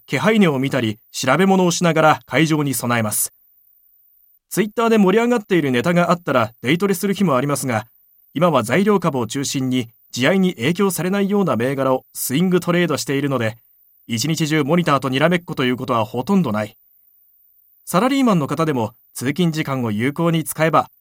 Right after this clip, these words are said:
同じことはできると思います。もちろん、勉強や努力は必要ですよ。投資家として今の成功を手に入れるのは、ケーワンでチャンピオンになるよりも辛かった。これから投資家を目指す人へ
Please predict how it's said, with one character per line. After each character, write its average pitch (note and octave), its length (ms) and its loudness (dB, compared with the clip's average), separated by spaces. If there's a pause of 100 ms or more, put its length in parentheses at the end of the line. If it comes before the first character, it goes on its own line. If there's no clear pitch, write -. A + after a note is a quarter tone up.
同 A#2+ 140 0
じ C3+ 80 -6
こ C3+ 120 -4
と C3+ 80 -6
は B2 100 -2
で A#2 80 -2
き A#2 100 -6
る C3+ 80 -2
と A#2+ 100 -4
思 A2+ 140 -2
い A2+ 80 -2
ま A2+ 80 -2
す。 - 220 -6 (800)
も D3+ 100 0
ち A3+ 80 -2
ろ G3+ 80 6
ん、 A#2 140 0 (340)
勉 E3 220 0
強 A3 180 2
や G#3 80 4
努 F3 120 2
力 G3 180 2
は A#2 80 0
必 - 240 -6
要 D#3+ 100 0
で E3 80 0
す C#3+ 140 0
よ。 G#2+ 160 -6 (880)
投 C3 220 -2
資 - 100 -6
家 C3+ 80 -4
と D3 100 -4
し - 80 -6
て C3 220 -4
今 E3 180 0
の C#3 100 -2
成 - 220 -2
功 D#3+ 200 -2
を D3+ 60 0
手 F3 140 -2
に E3 80 2
入 C#3 80 0
れ D#3 100 0
る E3+ 80 0
の E3+ 120 4
は、 B2 180 2 (340)
ケ B2+ 160 0
ー D3 40 2
ワ D3 100 2
ン D3+ 60 -2
で D#3 140 0
チ - 100 -6
ャ F3 100 4
ン F#3+ 80 2
ピ G3+ 100 0
オ F#3 40 6
ン E3+ 40 2
に D3+ 100 0
な C#3+ 120 2
る F#3+ 80 2
よ G3+ 80 2
り D#3+ 80 2
も C#3+ 100 -4
辛 F#3 220 0
か F3+ 100 2
っ - 60 -2
た。 - 300 -4 (1800)
こ B2 120 -4
れ D3 60 2
か E3+ 100 2
ら D#3+ 80 4
投 D#3+ 200 0
資 - 120 -2
家 G3+ 100 2
を F#3+ 60 4
目 E3 100 4
指 G3+ 120 2
す C#3+ 100 -2
人 A#2 240 -4
へ F#2+ 100 -8